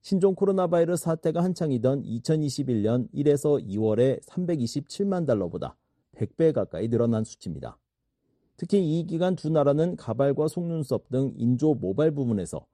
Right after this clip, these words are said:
역대 최고치인 약 팔천만 달러의 거래액을 기록했습니다. 북한은 중국에서 사람의 머리카락과 양모 등 원료를 수입해 가발과 속눈썹 등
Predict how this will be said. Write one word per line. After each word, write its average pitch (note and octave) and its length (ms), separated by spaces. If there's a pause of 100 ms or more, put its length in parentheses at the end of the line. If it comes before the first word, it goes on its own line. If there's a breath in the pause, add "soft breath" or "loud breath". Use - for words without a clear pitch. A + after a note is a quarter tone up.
(220)
역대 D#3 320
최고치인 A#2+ 720
약 G#2 220
팔천만 F3+ 640
달러의 G#2+ 400
거래액을 G2+ 520
기록했습니다. D#2 720 (760)
북한은 E3+ 320
중국에서 E3 580
사람의 F3 520
머리카락과 B2+ 880
양모 G2+ 340
등 A#2 280
원료를 C3+ 420
수입해 F#2 440 (160)
가발과 A2+ 560
속눈썹 F#3 600
등 B2 220